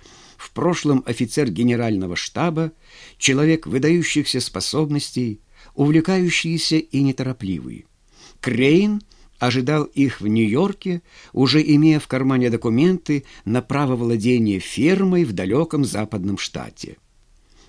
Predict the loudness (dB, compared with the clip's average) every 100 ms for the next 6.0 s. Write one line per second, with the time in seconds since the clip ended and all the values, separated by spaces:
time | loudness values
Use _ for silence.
0 | -4 2 4 2 0 -4 0 -2 -2 -2
1 | -2 0 0 2 0 0 0 0 -2 -2
2 | -2 -2 -4 -4 -8 -10 -16 _ _ -20
3 | -20 0 2 2 4 2 4 2 2 0
4 | 0 -2 -2 -4 -6 _ -20 -18 -10 -4
5 | -2 0 0 0 -4 -10 -6 -4 -4 -6